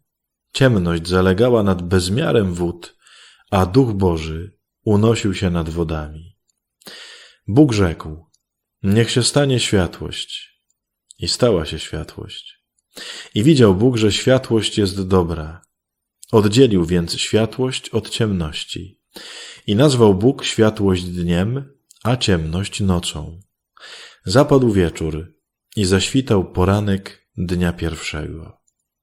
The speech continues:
I rzekł Bóg: "Niech się stanie sklepienie wśród wód i niech oddzieli jedne wody od drugich."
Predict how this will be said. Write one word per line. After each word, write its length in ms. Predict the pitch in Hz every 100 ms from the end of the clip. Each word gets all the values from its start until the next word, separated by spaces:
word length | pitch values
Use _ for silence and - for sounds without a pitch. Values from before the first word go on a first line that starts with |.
| _ _ - - - - - -
I 80 | 98
rzekł 260 | 135 160
Bóg: 540 | 110 85 78 - - _ _ _ _ _ _ -
"Niech 280 | 104 127
się 120 | - 123
stanie 360 | - 165 147
sklepienie 640 | 135 - 117 107 160 135 120
wśród 340 | - 110 95
wód 520 | 87 98 131 135 - -
i 140 | 104
niech 280 | 104 104 -
oddzieli 520 | 107 101 117 113 92
jedne 360 | 101 110 107 95
wody 380 | 98 110 110
od 200 | 101 98
drugich." 760 | 98 98 87 78 80 - - _